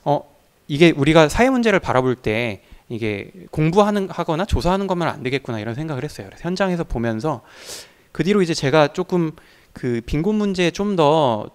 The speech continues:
어, 이분들 문제를 어떻게 해결해 드릴 수 있을까라는 이제 고민들을 가지면서 일 년 동안 다양한 조사들을 해요. 뭐 거리에 계신 분들도 방문을 하고 뭐 이십여 개 되는 그런 뭐 기관 방문을 한다거나 뭐 노숙에서 자활하신 분, 실패하신 분 다양하게 만나면서,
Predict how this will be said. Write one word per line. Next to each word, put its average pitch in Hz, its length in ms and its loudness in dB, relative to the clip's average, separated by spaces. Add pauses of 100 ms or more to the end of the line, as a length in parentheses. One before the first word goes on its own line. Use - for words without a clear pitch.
(180)
어, 127 400 -12 (260)
이분들 226 360 0
문제를 135 280 -2
어떻게 - 280 -6
해결해 165 260 -2
드릴 117 160 -8
수 - 120 -12
있을까라는 110 640 -12
이제 107 140 -10
고민들을 131 460 -6
가지면서 123 500 -8
일 180 100 -6
년 226 160 0
동안 143 360 -2 (200)
다양한 127 280 -2
조사들을 120 440 -4
해요. 127 140 -4
뭐 104 100 -12
거리에 131 340 -2
계신 127 440 -6 (300)
분들도 120 340 -2
방문을 107 420 -8
하고 185 400 -4 (420)
뭐 110 200 -10
이십여 151 400 0
개 143 380 0 (160)
되는 127 220 -2
그런 120 360 -2
뭐 107 180 -10
기관 143 320 0
방문을 117 360 -6
한다거나 123 580 -4 (300)
뭐 104 180 -10
노숙에서 117 360 -8
자활하신 117 600 -4
분, 143 140 -8
실패하신 143 480 -6
분 101 60 -10
다양하게 120 360 -6
만나면서, 110 680 -4